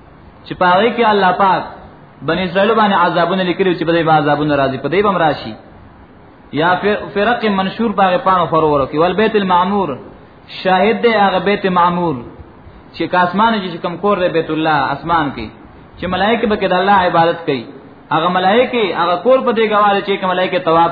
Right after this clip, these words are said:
کوي او هغه دعاګانې کوي چې الله د مؤمنانو د عذاب نه بچ کړي. نو دې نه معلومیږي چې عذاب شته، عذاب به واقع کیږي. دارنګه وسقف المرفوع، مراد دې نه هغه چت، هغه چت دی چې هغه په دنیا کې د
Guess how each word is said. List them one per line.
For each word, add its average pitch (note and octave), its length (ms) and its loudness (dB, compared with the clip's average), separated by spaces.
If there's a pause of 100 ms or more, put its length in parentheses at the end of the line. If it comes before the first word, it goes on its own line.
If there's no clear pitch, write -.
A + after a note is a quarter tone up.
کوي D#3 220 -2 (420)
او D#3+ 80 4 (120)
هغه G3 260 2
دعاګانې G3+ 480 2
کوي G#3 120 0
چې F#3+ 100 0
الله F#3 200 4
د F#3 120 2
مؤمنانو F3 280 -2
د E3+ 40 2
عذاب D#3 340 2
نه D3 80 -2
بچ C#3+ 260 -2
کړي. B2 140 -6 (360)
نو C#3 100 -6
دې F3+ 120 -2
نه F3 100 -4
معلومیږي G#3 440 0
چې F#3 40 -2 (100)
عذاب D3+ 320 0
شته، B2+ 160 -4 (340)
عذاب D#3 220 0
به D3+ 160 0
واقع C3+ 280 -4
کیږي. A2 260 -6 (540)
دارنګه A3 340 4
وسقف G#3+ 380 0
المرفوع، F#3 560 0 (400)
مراد G3 320 2 (100)
دې A3 160 2
نه G#3 120 2
هغه F#3 160 0 (100)
چت، B3 180 0 (1400)
هغه F3+ 220 2 (100)
چت B3 240 2
دی G#3+ 160 2 (920)
چې E3 140 -4
هغه F#3+ 180 2 (800)
په E3+ 60 -4
دنیا F#3+ 340 0
کې G3 120 0
د F3+ 60 2